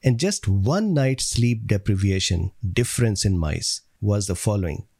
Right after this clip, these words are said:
Mice that were deprived for one night of sleep, just one night of sleep,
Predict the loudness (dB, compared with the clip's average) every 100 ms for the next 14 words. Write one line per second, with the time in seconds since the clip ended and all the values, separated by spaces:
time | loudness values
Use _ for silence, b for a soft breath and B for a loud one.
0 | -2 0 2 2 0 -2 0 0 0 -2
1 | -2 -8 _ -2 -2 0 0 2 0 2
2 | 2 2 2 2 2 0 0 0 0 0
3 | -2 -2 2 2 0 0 2 4 2 2
4 | 0 -2 -4 -6 -6